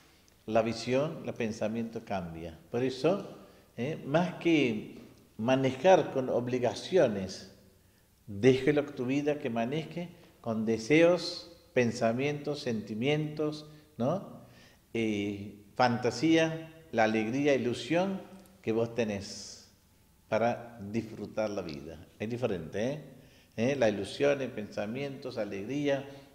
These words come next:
¿no? De, eh, sobre todo, el deseo,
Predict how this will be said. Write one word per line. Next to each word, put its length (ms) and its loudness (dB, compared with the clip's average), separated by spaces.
¿no? 260 -4
De, 260 -2
eh, 580 0
sobre 320 2
todo, 580 6
el 260 0
deseo, 540 2